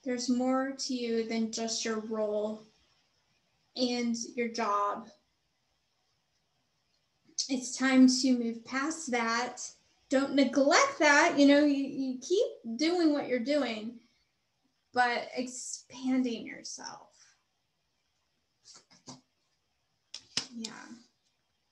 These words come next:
Things, yeah, being more of a creative force.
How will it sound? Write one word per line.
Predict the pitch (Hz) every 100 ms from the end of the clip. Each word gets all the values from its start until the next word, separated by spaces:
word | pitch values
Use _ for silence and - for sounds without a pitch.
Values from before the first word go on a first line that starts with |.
| _ _ _ _ _ _ _ _ _ _ _ _ _ _ _ _ _ _ _ _ _ _ _ _ -
Things, | 269 269 262 254 - - - - - - - - - - - - - - - - - - - - - - _ _ _ _ _ _ _ _ _ _ _ _ _ _ 254
yeah, | 240 220 220 -
being | 269 330 370 339
more | 277
of | 262 233
a | 233
creative | - 262 254 262 262 254 254 - _
force. | 262 247 233 220 220 220 - - -